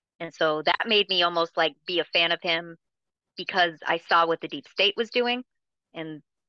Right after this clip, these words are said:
and I didn't like that 'cause I knew they were bad. And, you know, if they're that bad, then, then he's not worse than them.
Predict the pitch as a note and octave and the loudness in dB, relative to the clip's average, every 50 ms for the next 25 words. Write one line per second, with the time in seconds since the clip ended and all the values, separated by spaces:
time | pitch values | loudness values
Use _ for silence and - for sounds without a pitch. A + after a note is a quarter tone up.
0 | _ _ - E3 D#3 D#3 D#3+ D#3 D3+ D3 D3 D3 C#3 - - C#3 C3 - - - | _ _ -2 0 2 2 2 2 0 0 0 -2 -2 0 0 0 0 0 -2 -6
1 | D#3+ - C#3 D3+ E3 E3 E3 D#3 F3 D#3 D#3+ D#3+ D#3+ D3+ - C#3 C3 A2 - - | -6 -4 -4 -4 -4 -6 -6 -2 -2 0 0 0 0 0 2 0 0 0 -2 -6
2 | - _ _ _ _ _ - D#3+ D3+ C#3 C#3+ _ - D#3 C#3+ C#3 C#3 C#3 C#3 C3 | -14 _ _ _ _ _ -18 -18 -18 -18 -20 _ -14 -8 -6 -4 -4 -4 -4 -6
3 | - _ - D#3+ F3+ F3 E3 E3+ E3+ F#3+ - - - D#3+ D#3 D3+ D#3 D3+ D#3+ D#3 | -6 _ 0 2 2 4 4 4 2 2 2 2 2 2 2 2 2 0 -2 -6
4 | D#3+ D3+ _ _ _ _ _ _ _ _ _ _ _ - D3+ D3+ D3 D3+ - _ | -8 -12 _ _ _ _ _ _ _ _ _ _ _ -10 -10 -10 -10 -16 -20 _
5 | _ _ _ _ _ _ _ _ - - G#3+ F#3+ - G#3+ F3 - D3+ F3 F#3+ A3 | _ _ _ _ _ _ _ _ -4 -4 -4 0 2 2 2 4 4 4 4 4
6 | - - - C#3+ D3+ C3+ G2+ - - - | 2 0 -4 -4 -4 -2 -4 -4 -4 -10